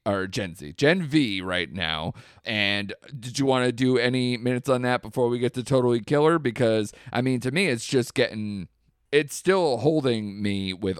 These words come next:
all the same intensity. The, the stuff this week with Cricket and, uh, Sam, I thought was great. And I,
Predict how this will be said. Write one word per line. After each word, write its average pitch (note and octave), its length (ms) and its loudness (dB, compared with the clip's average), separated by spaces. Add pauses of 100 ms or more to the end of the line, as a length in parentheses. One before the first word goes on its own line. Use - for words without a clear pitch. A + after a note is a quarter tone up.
(120)
all C3 260 6
the A#2 140 -4
same A2+ 260 0
intensity. G2+ 840 -2 (320)
The, F#2+ 420 -2
the G2 140 -2
stuff - 400 2
this B2 220 -2
week B2 340 0
with G#2 340 0 (360)
Cricket D3 460 0
and, G2 420 -8
uh, F#2 300 -2
Sam, B2 580 0 (220)
I G2 120 -4
thought A2 220 -2
was F#2+ 160 -8
great. G#2 520 -4 (440)
And G2+ 520 -2
I, F#2+ 340 0